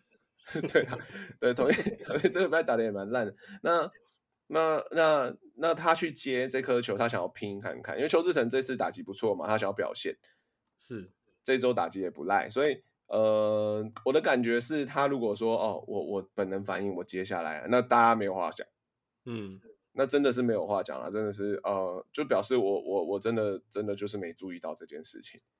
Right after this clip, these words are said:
Speaker 1: 但如果有注意到这件事情，
Speaker 2: 对。
Speaker 1: 有知道现在是蛮累的人，都不会去接他。
Speaker 2: <laughs>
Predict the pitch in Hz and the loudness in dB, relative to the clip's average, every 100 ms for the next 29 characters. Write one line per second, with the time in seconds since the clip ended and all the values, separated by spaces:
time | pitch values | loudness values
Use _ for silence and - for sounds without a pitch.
0 | _ _ - 233 185 190 196 196 156 120 | _ _ 0 2 4 2 4 6 6 4
1 | - 220 190 180 185 165 170 165 160 151 | 0 -2 -2 2 4 4 2 0 0 -2
2 | 120 120 120 143 160 170 156 151 156 151 | 0 0 0 -4 -2 2 2 2 0 0
3 | 139 90 110 104 92 80 98 78 85 82 | 0 0 0 0 0 -2 -4 -4 -6 -8
4 | - - - _ _ _ _ _ - - | -14 -16 -20 _ _ _ _ _ -12 -12